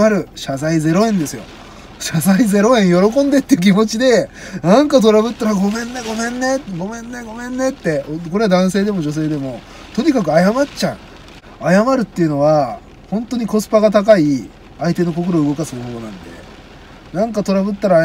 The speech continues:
謝っちゃう。「だっておめえがさ」って言わない。「だってあんたがさ」って言わない。怒られたら腹立つよ。腹立つけど、「だってさ」って一回言っていいけど、すぐ切り替えて。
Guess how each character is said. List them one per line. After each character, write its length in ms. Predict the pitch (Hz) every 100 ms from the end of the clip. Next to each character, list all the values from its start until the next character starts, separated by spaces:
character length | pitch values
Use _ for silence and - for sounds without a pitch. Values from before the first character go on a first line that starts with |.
| 170
謝 60 |
っ 80 | 202
ち 140 | - 135
ゃ 20 |
う。 120 | 117 147 147
「だ 140 | 190
っ 40 |
て 180 | 277 233
お 120 | 185
め 160 | 185 226
え 60 | 226
が 120 | 208
さ」 160 | 214 180
っ 20 |
て 160 | -
言 100 | 131 156
わ 180 | 180 180
な 200 | 165 147
い。 60 | 135
「だ 120 | 190
っ 40 |
て 140 | - 214
あ 100 | 202
ん 80 | 214
た 100 | 185
が 100 | 165
さ」 80 | 160
っ 20 |
て 100 | -
言 100 | 127
わ 80 | 127
な 160 | 120 107
い。 60 | - - - - -
怒 180 | 180 285
ら 100 | 359
れ 80 |
た 80 | 277
ら 80 | 185
腹 200 | 220 330
立 160 | 320 190
つ 80 |
よ。 80 | 151
腹 180 | 139 254
立 160 | 320 226
つ 80 |
け 80 | 185
ど、 400 | 165 180 160 117 - - - - - - - - 160
「だ 200 | 262 466
っ 40 |
て 180 | - 233
さ」 160 | 226 214
っ 40 |
て 120 | -
一 160 | 202 202
回 180 | 311 262
言 100 | 233
っ 20 |
て 200 | - 262
い 40 |
い 20 | 269
け 80 |
ど、 100 | 277
す 140 | 214 277
ぐ 140 | 349
切 100 | 208
り 80 | 190
替 180 | 202 175
え 40 |
て。 160 | -